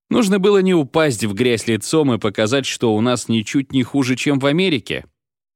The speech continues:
Дом начали спешно покрывать плиткой и в срок уложились. Правда, президент С Ш А в последний момент выбрал другой маршрут следования —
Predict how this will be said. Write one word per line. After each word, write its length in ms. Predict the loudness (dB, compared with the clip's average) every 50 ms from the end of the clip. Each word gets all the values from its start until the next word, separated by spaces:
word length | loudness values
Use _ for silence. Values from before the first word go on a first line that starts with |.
| _ -12
Дом 360 | -8 -2 0 0 2 2 2 2
начали 360 | 0 0 -2 -2 -2 -2 -2
спешно 480 | -2 -2 -2 -2 -2 -2 -2 -2 -4
покрывать 500 | -4 -4 -6 -2 -2 0 0 0 -2 -2
плиткой 520 | -2 -2 -2 -2 -2 -4 -4 -4 -4 -4 -8 _ _
и 100 | -4 -4
в 80 | -4 -4
срок 360 | -4 -2 -2 -2 -2 -4 -6 -4
уложились. 760 | -2 -2 0 -2 -2 -2 -4 -4 -4 -6 -10 -12 -16 -18 _ _ _ _ _ _ _ _ _ _ _ _ -4
Правда, 520 | -2 -2 -2 0 -2 0 -2 -2 -4 -6 -4
президент 540 | -2 -2 -2 -2 -2 -2 0 0 0 0 -2
С 120 | -4 -4
Ш 300 | -4 -2 -2 0 0 -2
А 20 |
в 80 | -4 -4
последний 460 | -6 -6 -6 -4 -2 -2 -2 0 0 0
момент 400 | 0 0 0 0 0 -2 -2 -2
выбрал 360 | 0 0 0 0 0 -2 0
другой 420 | 0 -2 -2 -2 0 0 0 0 0
маршрут 460 | 0 -2 -4 -4 -4 -4 -4 -4 -4
следования — 720 | -4 -2 0 0 0 0 0 -2 -2 -4 -8 -12 -16